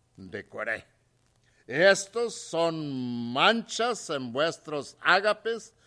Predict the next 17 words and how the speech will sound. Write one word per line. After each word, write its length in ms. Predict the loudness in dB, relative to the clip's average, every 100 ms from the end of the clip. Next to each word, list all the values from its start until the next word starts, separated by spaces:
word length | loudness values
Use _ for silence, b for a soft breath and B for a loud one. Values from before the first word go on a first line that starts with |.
| b b b _
que 460 | 0 2 4 2 -2
comiendo 840 | -4 -4 -2 -2 0 0 0 -2
impúdicamente 1500 | 0 -2 -6 -2 0 0 -4 -2 -2 -2 0 2 2 -2 -8 -4
con 200 | -4 -2
vosotros 800 | -4 -2 0 -2 -2 -8 -8 -12 b b -16
se 180 | 0
apacientan 1080 | 0 2 0 -2 -4 -6 0 0 0 -2 0
a 100 | 0
sí 180 | 0 -6
mismos, 720 | -4 0 0 0 -4 -6 -10 b b -8
nubes 540 | 0 4 4 4 0
sin 300 | -2 -6 2
agua, 560 | 6 6 6 2 0 -8 _ _ _ _ _ _ -10
llevadas 680 | -8 0 4 6 6 4 2
de 100 | 0
acá, 840 | 2 4 6 6 6 6 4
eh, 60 | 4